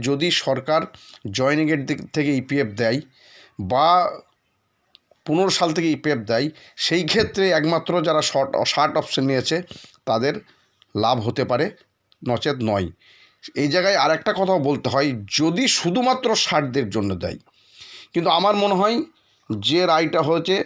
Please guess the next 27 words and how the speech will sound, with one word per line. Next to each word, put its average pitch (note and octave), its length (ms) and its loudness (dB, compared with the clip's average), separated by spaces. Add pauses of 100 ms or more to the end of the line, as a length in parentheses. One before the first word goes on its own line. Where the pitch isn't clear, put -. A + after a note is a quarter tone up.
(340)
হয়তো D#3+ 380 0
ষাটদের E3 460 0
জন্য E3+ 120 0 (140)
পরিষ্কার, D3+ 400 0 (420)
পঁয়ষট্টিদের C#3+ 520 -2
জন্য C#3+ 200 2
ধোঁয়াশা। A2+ 340 0 (440)
কিন্তু D3+ 180 -2 (120)
বারবার D3 400 2
আমি F3+ 180 2
একটা E3 220 -2
কথা E3 160 0 (120)
বলে C3 220 0
এসেছি, - 240 -2 (180)
আজও C3+ 160 0
বলছি, A#2 340 -2 (500)
ষাট E3+ 240 2 (120)
পঁয়ষট্টি E3 580 0 (600)
কোনো F3 220 0 (640)
ক্ষেত্রেই F3 480 0 (140)
ইপিএফ F3 340 -2
পাওয়ার D3 280 2
ক্ষেত্রে E3 320 -4
কোনো F3 220 -2 (160)
বাধা A#2 340 0
নেই, C3 240 2 (360)
সকলেই E3+ 460 0